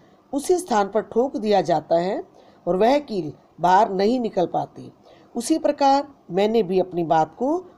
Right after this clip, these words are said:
वहीं पर छोड़ दिया। ऊपर से तो वह ठीक ठाक लग रहा था, लेकिन वस्तुतः उस कविता में न तो कोई कसाव था और न कोई शक्ति। कविता का कथ्य शरारती बच्चे के समान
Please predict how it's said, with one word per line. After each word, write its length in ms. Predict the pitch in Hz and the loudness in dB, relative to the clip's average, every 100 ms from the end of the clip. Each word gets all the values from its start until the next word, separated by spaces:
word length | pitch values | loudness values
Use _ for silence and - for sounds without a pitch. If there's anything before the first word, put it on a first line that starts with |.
| - | -6
वहीं 220 | 202 226 | -2 -2
पर 140 | 220 233 | 0 -4
छोड़ 280 | - 185 147 | -2 -4 -4
दिया। 340 | 139 131 - _ _ _ - - | -8 -12 -14 _ _ _ -14 -4
ऊपर 320 | 240 240 339 | -4 2 0
से 200 | 302 302 | 2 -2
तो 180 | 294 294 | 0 0
वह 320 | 277 269 285 294 _ _ - | 2 2 0 -6 _ _ -6
ठीक 240 | 185 175 | -6 -2
ठाक 240 | 220 220 220 | 2 2 2
लग 180 | 214 214 | 0 0
रहा 180 | 214 | -2
था, 300 | 214 214 214 - _ _ | -2 -6 -8 -12 _ _
लेकिन 500 | 175 220 220 175 131 - _ _ _ 156 | 0 0 0 -6 -6 -14 _ _ _ -2
वस्तुतः 640 | 220 233 285 294 302 302 | -2 -2 -6 0 2 2
उस 220 | 214 - | -2 -6
कविता 460 | - 165 170 208 208 | -2 -2 0 0 0
में 280 | 220 220 214 _ _ 156 | 0 -4 -6 _ _ -4
न 220 | 180 262 | 0 0
तो 180 | 269 262 | 0 -4
कोई 240 | 220 196 | 0 0
कसाव 460 | 196 170 165 165 175 | -2 -4 2 2 2
था 360 | - 247 370 - _ _ _ - | 0 -2 -2 -6 _ _ _ -6
और 100 | 156 | -2
न 180 | 170 175 | 0 0
कोई 300 | 180 254 427 - _ | 0 0 0 -4 _
शक्ति। 560 | - - 202 - 139 123 _ _ _ _ _ _ _ | -10 -8 -8 -10 -18 -18 _ _ _ _ _ _ _
कविता 480 | 180 185 233 - 359 | -4 -2 -4 -2 0
का 160 | 349 247 | 0 -4
कथ्य 580 | - - - 170 165 185 - _ _ | -4 -10 -6 -4 -4 -8 -18 _ _
शरारती 720 | - 180 190 240 - 294 285 | 0 4 4 2 0 -4 -2
बच्चे 380 | 220 214 - 240 | -2 -4 -4 -6
के 140 | 208 | -8
समान 440 | - 165 185 175 | -8 -8 -8 -8